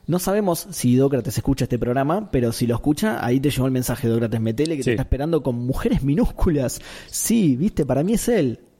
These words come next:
Speaker 1: Para mí,
Speaker 2: Sí,
Speaker 1: por,
Speaker 2: sí.
Speaker 1: no sé si te acordás que el programa pasado, el patriarca estaba rodeado de mujeres minúsculas. Nosotros creíamos que él era gigante, pero no, aparentemente era al revés.
Speaker 2: No, no, eran así, sí.
Speaker 1: Sí.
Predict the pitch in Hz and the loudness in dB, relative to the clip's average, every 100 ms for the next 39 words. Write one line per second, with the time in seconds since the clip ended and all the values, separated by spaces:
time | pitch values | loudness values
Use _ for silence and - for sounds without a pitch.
0 | _ - - 143 127 151 147 - 156 139 | _ -12 -4 -2 2 2 2 2 2 2
1 | 247 165 147 143 143 139 131 123 135 165 | 0 0 2 4 2 2 0 2 2 4
2 | 170 170 - - 139 143 160 - _ _ | 2 0 0 2 2 2 -2 -8 _ _
3 | - _ - 123 135 170 196 139 139 180 | -20 _ -4 0 -2 0 0 0 -2 0
4 | 185 147 180 262 143 131 135 - 165 135 | 2 4 6 6 6 4 2 0 2 2
5 | 170 226 - 135 127 - 143 190 180 165 | 2 2 2 0 0 -2 0 0 0 2
6 | 185 185 - 160 180 156 - 151 185 180 | 2 0 2 2 2 0 0 0 2 0
7 | 135 147 156 - 127 143 160 180 180 151 | 0 2 0 0 0 2 0 0 0 0
8 | 117 143 147 156 151 143 135 127 - 127 | 2 2 4 4 4 4 4 2 2 0
9 | - 123 - - 147 | 2 0 -2 -2 -2